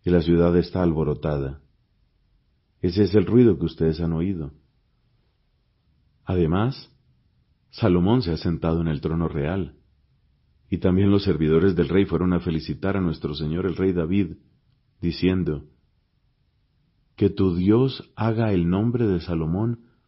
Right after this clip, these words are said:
más ilustre que el tuyo, y engrandezca su trono más que el tuyo". El rey,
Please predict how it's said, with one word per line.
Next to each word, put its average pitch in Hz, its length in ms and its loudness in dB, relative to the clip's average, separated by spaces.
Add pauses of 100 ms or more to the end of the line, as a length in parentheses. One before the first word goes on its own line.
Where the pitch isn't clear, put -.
(240)
más 101 300 0
ilustre 104 520 0
que 85 140 -4
el 76 180 -6
tuyo, 110 400 -2 (640)
y 98 140 6
engrandezca 92 720 2
su 87 180 -2
trono 98 300 -2
más 95 260 -4
que - 80 -8
el 69 160 -8
tuyo". 69 400 -6 (1400)
El 80 180 -2
rey, 107 520 -2